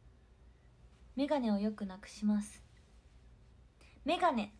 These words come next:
追加であと三個作る。ゆみりんが好きすぎて困ってます。うー、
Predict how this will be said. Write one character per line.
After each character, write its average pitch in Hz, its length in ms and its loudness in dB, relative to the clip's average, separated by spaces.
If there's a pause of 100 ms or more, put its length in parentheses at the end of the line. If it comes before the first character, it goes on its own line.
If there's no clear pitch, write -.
(140)
追 339 240 -2
加 330 160 4
で 320 180 0
あ 320 120 0
と 262 100 -4
三 330 320 2
個 214 180 -6
作 - 260 -10
る。 208 260 -6 (3000)
ゆ 254 100 -6
み 294 100 -4
り 277 100 -4
ん 220 40 -2
が 202 80 -6
好 - 140 -18
き 220 100 -14
す 247 120 -14
ぎ 226 120 -8
て 208 80 -16
困 202 240 -6
っ 208 60 -2
て 208 180 -14
ま 208 120 -10
す。 - 200 -20 (460)
う - 80 -10
ー、 220 320 -2